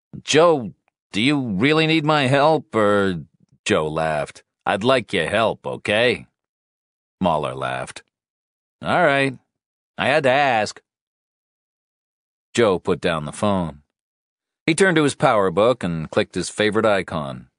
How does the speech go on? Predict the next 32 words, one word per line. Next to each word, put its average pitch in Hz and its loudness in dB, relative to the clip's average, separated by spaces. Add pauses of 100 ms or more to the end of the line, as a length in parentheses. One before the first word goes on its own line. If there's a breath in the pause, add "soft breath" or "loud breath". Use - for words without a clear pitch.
(140)
the 95 0
pen 95 -2
and 92 -2
ink 101 -4
pot 92 0
that - -2
opened 85 -2
up 80 -2 (120)
Pages, 78 -2 (440 soft breath)
a 120 0
program 104 0
for 92 -4
creating 92 0
newsletters, 92 -2
journals, 92 -2
flyers, 92 -2 (160)
brochures. 95 0 (880)
It 143 4
was 156 2
filled 135 4
with - -2
templates 98 -2
in 104 -2
bright, 95 -2
shiny 101 -4
colors 90 -2
with 98 -6
photos 90 -2
of 95 -6
happy, 87 -6
smiling 92 -4
people. 67 -6